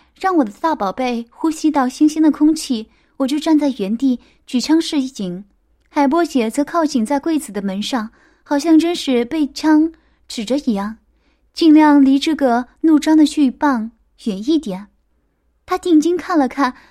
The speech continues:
那刚刚给她带来几乎抽尽生命力般高潮的巨棒，红紫的龟头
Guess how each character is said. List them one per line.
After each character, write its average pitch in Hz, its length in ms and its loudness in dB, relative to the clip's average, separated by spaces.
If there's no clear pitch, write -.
那 330 100 -2
刚 349 220 0
刚 349 200 -2
给 240 160 -2
她 285 260 -4
带 254 180 -2
来 269 100 0
几 302 220 -4
乎 320 180 -4
抽 330 220 -4
尽 302 180 4
生 330 180 0
命 320 220 4
力 294 140 6
般 269 240 -2
高 330 180 -2
潮 277 180 -6
的 220 80 -6
巨 226 200 -6
棒， 208 300 -10
红 311 240 2
紫 285 140 -10
的 233 100 -4
龟 294 220 0
头 240 340 -6